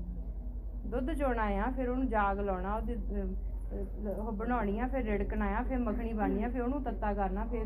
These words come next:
ਘਿਓ ਬਣਨਾ ਬਈ। ਜਦੋਂ ਹੁਣ ਘਿਓ ਹੀ ਆ ਗਿਆ, ਘਿਓ ਦੀ ਗਾਹਾਂ ਕੀ ਪ੍ਰੋਸੈਸ ਆ? ਉਹ ਤਾਂ ਖਾਣਾ ਆ, ਉਹ ਚੀਜ਼ਾਂ ਬਣਾਓ ਤੇ ਖਾਓ। ਘਿਓ ਨੂੰ, ਘਿਓ ਨੂੰ ਦੁਬਾਰੇ ਕੋਈ ਤੱਤਾ ਕਰਦਾ ਹੋਵੇ, ਉਹ ਤਾਂ ਜਲ ਜਾਣਾ।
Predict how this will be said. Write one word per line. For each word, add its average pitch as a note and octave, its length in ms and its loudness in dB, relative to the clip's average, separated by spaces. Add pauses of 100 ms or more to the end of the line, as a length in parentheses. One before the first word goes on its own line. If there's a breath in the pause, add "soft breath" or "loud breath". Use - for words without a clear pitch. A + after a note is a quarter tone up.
ਘਿਓ B3 120 0
ਬਣਨਾ F3 320 0
ਬਈ। C4 220 -2 (680)
ਜਦੋਂ B3+ 160 2
ਹੁਣ D#4+ 240 4
ਘਿਓ D#4+ 180 4
ਹੀ D4 120 2
ਆ C4+ 120 6
ਗਿਆ, C4 160 2
ਘਿਓ D4+ 240 0
ਦੀ D#4 160 0
ਗਾਹਾਂ D#4+ 200 2
ਕੀ D4+ 140 0
ਪ੍ਰੋਸੈਸ A#3+ 500 0
ਆ? - 80 -4 (500)
ਉਹ G#3+ 60 -6
ਤਾਂ C#4 80 -4
ਖਾਣਾ A#3+ 360 2
ਆ, F3+ 220 0
ਉਹ F#3+ 80 0
ਚੀਜ਼ਾਂ G#3 320 -2
ਬਣਾਓ G3 220 -2
ਤੇ - 120 -4
ਖਾਓ। F3+ 280 -2 (3750)
ਘਿਓ A#3+ 140 2
ਨੂੰ, A#3 120 0 (180)
ਘਿਓ C#4+ 140 2
ਨੂੰ A#3+ 100 2
ਦੁਬਾਰੇ B3+ 240 4
ਕੋਈ C4+ 160 -2
ਤੱਤਾ B3+ 240 0
ਕਰਦਾ A#3 280 0
ਹੋਵੇ, G#3+ 240 0
ਉਹ - 380 -4
ਤਾਂ G3+ 80 -2
ਜਲ G#3+ 200 -2
ਜਾਣਾ। B3 240 -2